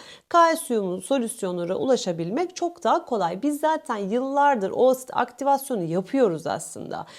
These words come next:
Mikrotese vakalarında yapıyoruz, döllenme problemi olan vakalarda yapıyoruz. Bazen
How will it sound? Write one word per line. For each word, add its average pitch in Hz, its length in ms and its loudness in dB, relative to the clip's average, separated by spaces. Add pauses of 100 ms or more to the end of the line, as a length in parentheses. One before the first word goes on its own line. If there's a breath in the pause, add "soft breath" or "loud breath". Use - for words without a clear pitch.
(220 loud breath)
Mikrotese 240 600 2
vakalarında 226 540 0
yapıyoruz, 226 560 0
döllenme 175 460 2
problemi 226 540 0
olan 226 300 0
vakalarda 220 580 0
yapıyoruz. 233 600 2 (320 loud breath)
Bazen 214 520 6